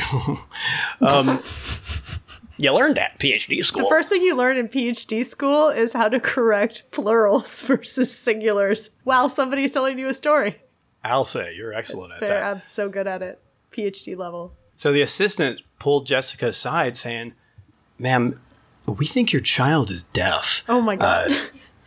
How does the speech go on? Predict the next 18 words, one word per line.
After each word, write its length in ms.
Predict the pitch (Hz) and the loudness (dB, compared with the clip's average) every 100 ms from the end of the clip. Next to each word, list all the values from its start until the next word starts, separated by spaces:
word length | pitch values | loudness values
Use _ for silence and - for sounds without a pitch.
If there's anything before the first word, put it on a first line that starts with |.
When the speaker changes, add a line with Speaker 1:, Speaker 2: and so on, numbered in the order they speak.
| - _ - - _ _ - | -20 _ -20 -20 _ _ -12
Speaker 1:
you, 400 | 120 127 220 262 - | -2 2 2 2 0
you 240 | 131 240 | 4 6
need 200 | 320 294 | 4 4
to 80 | 165 | 2
take 320 | - 160 - | 4 4 6
her 120 | 135 | 4
to 280 | - 135 101 | 4 2 2
a 60 | 87 - | 0 -2
doctor. 460 | 113 123 - 87 | 4 4 2 0
She 140 | - 165 | 0 2
needs 120 | 170 | 2
to 80 | 107 | 2
see 140 | 113 | 0
a 60 | 87 | 2
specialist, 840 | - - 98 - 95 85 - - | 0 2 0 0 0 -2 0 0
uh, 200 | 117 - | 0 -2
right 280 | 90 101 104 | -2 2 2
away." 360 | 87 92 87 | 0 -4 -4